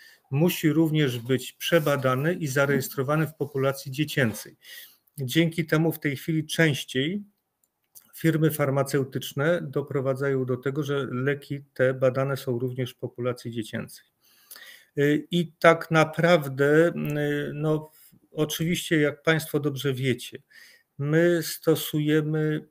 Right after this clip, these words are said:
y, terapie standardowe w całej Europie. Wiek-, właściwie wszystkie nowotwory w, w przypadku populacji dziecięcej leczymy w oparciu o dobrze sprawdzone europejskie,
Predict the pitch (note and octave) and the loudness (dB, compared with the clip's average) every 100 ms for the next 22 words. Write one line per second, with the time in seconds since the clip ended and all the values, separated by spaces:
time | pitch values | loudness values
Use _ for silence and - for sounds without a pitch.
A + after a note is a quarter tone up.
0 | _ D3 C#3 C#3 C#3 C3+ C3+ - - _ | _ -8 -6 -6 -6 -6 -8 -12 -18 _
1 | - D3 D3 D3 D3+ C#3+ - C#3+ C#3 C3+ | -4 0 2 2 -2 -4 -2 -2 0 0
2 | B2 C3+ C3+ C3 - C3 B2+ - B2 A#2+ | 0 0 -2 -4 -2 -2 0 -2 -4 -6
3 | G#2+ - - - _ - - D3+ D#3+ D#3 | -8 -10 -20 -20 _ -20 -2 -2 -2 -8
4 | - C#3+ B2+ C3+ C3+ - - D#3 D3 E3 | -14 -12 -10 0 0 0 -4 -4 -2 -4
5 | - D#3+ D3 C3 C3+ - C#3 C3+ B2+ - | -2 0 0 -2 -6 -4 0 0 -2 -4
6 | C3+ B2+ C3+ C3+ C3 B2+ - D3 D3 C3+ | -4 -4 -6 -4 -4 -4 -6 -12 -2 -2
7 | - C3 C3+ C3 C3+ C3 B2+ A#2+ A#2+ C#3+ | -2 -6 -6 -2 -2 -2 -4 -6 -4 -6
8 | D3 D#3 D#3 _ - _ _ C#3+ C#3 - | -2 -2 -4 _ -20 _ _ -2 0 2
9 | E3 C3+ C#3 D3 C#3 - C#3+ C3 C3 C3+ | 2 2 0 0 0 -2 -6 0 2 2
10 | C#3 B2+ B2 D3 D3 C#3+ - - C3 A#2 | 0 -4 0 0 2 0 -2 0 0 2
11 | C#3 C#3 B2+ B2 B2+ B2+ B2 A#2+ - B2 | -2 0 0 0 0 0 0 -2 -4 -4